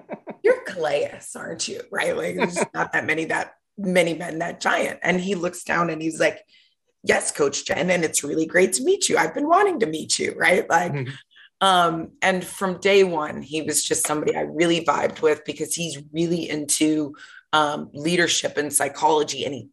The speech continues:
Speaker 2: thinks a lot about it, right? Like, how could he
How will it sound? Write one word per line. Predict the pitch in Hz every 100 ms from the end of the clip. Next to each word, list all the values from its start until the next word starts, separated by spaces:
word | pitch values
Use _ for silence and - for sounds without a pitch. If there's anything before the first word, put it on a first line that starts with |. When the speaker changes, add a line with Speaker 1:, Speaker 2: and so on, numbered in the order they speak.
| _ _
Speaker 2:
thinks | 220 202 202 - - - -
a |
lot | 139 147 - -
about | - - - -
it, | - - - - -
right? | 160 156 156
Like, | 151 - - - -
how | - 180 175
could | - 165
he | 170